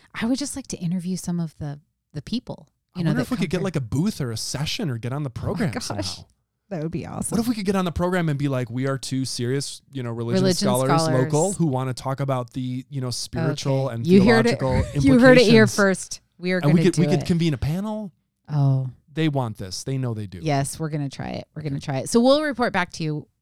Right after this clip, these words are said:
Speaker 1: weird religi-, re-, weird religionists. Um, okay,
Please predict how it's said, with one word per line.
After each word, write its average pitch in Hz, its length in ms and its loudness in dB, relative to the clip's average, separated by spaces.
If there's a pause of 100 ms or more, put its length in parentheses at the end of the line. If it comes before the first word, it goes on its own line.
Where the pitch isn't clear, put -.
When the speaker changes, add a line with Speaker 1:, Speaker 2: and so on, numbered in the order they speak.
(120)
Speaker 1:
weird 151 220 -10
religi-, 139 340 -6 (240)
re-, 156 380 -10 (100)
weird 233 400 -2
religionists. 160 960 -4 (320)
Um, 208 340 0
okay, 208 400 -2